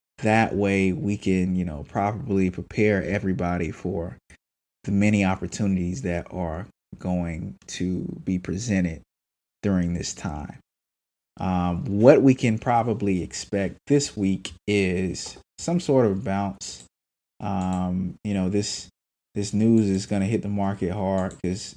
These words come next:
you know, Trump did that, released that, the, those additional tariffs after the market closed. So the market,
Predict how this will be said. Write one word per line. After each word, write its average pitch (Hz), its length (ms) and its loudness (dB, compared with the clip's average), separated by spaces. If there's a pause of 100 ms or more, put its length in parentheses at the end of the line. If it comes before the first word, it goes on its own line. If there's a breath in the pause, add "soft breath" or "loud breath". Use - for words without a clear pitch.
(120)
you 87 60 -8
know, - 300 -12 (580)
Trump 107 440 -2
did 98 280 2
that, 90 400 -4 (420)
released 104 360 -2
that, 90 400 -4
the, 87 260 -6
those 95 180 -4
additional 92 400 -6
tariffs 98 640 -2 (540)
after 104 340 -2
the 92 100 -2
market 92 440 0
closed. 92 440 -4
So 87 120 -4
the 95 60 -4
market, 98 500 -2